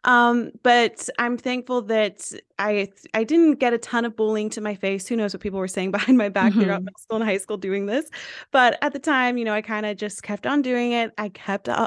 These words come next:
Speaker 1: on uploading. I have, like, thousands of videos on YouTube by this point, um, and just stuck with it. And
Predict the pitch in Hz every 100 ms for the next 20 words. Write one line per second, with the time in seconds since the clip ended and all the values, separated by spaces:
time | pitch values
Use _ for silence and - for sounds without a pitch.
0 | - 220 220 202 202 208 196 196 196 190
1 | 190 180 196 175 175 - 190 185 190 185
2 | 185 165 160 160 156 156 - 170 156 143
3 | - - 165 139 - - - - - 220
4 | 208 202 208 202 - _ 214 208 202 196
5 | 226 - 208 190 190 190 143 165